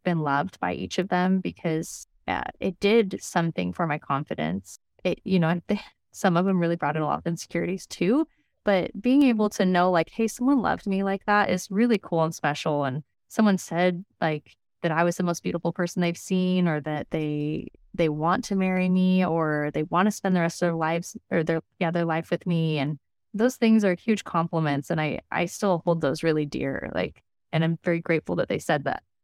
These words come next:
and felt that way about me. And it was oftentimes reciprocated. And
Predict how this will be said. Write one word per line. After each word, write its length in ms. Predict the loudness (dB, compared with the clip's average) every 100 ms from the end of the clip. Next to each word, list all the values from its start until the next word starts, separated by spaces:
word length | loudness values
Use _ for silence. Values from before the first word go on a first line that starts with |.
| _
and 260 | -4 -4 -2
felt 220 | -2 2
that 160 | 2 2
way 140 | 2
about 260 | 2 2 2
me. 180 | -2 -2
And 340 | -2 -2 -4 -4
it 80 | 0
was 140 | 2
oftentimes 480 | 2 2 0 2 2
reciprocated. 680 | 0 0 -4 0 2 4 2
And 280 | 2 0